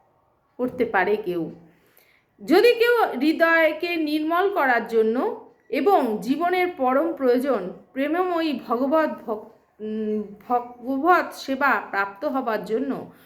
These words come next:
ভক্তিযোগে তৎপর হবার অভিলাষী হয়,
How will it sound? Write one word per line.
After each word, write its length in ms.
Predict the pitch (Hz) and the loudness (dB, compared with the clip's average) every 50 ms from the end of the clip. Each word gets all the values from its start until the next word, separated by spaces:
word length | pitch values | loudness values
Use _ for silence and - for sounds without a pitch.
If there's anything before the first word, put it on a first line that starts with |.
| - - - _ _ - | -20 -20 -20 _ _ -2
ভক্তিযোগে 640 | 226 262 285 - - - 381 349 349 359 320 349 349 | 2 2 2 2 4 4 4 4 4 2 0 0 -2
তৎপর 520 | 349 - 220 - - - - - 311 330 339 | 0 0 0 0 -2 -4 -8 -4 -2 -2 -2
হবার 380 | 269 254 247 214 269 302 339 349 302 | -2 -2 -2 -2 0 0 0 0 0
অভিলাষী 560 | 254 214 262 240 233 214 202 - - 214 214 | 0 0 0 0 0 -2 -4 -4 -4 -4 -4
হয়, 340 | 208 240 262 269 214 170 | 0 2 2 2 2 0